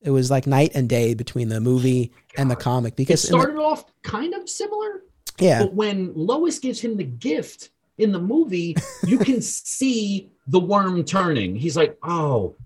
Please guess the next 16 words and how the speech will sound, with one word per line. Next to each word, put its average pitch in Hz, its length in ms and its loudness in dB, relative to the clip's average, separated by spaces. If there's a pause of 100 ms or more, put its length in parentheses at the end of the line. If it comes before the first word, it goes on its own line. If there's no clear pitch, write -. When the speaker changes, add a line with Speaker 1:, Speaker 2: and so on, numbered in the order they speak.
(160)
Speaker 2:
it's 135 160 -4
beautiful." 220 500 0
Like, 135 120 -4
it's 143 140 -6
exact, 147 380 0
like, 175 200 0 (140)
like, 165 120 0
it's, 165 120 -4 (100)
and, 196 220 0
and, 208 220 2
and 190 120 2
they're 180 80 0
chess 302 320 0
pieces 156 640 -2 (360)
of 170 140 2
him. 185 120 -2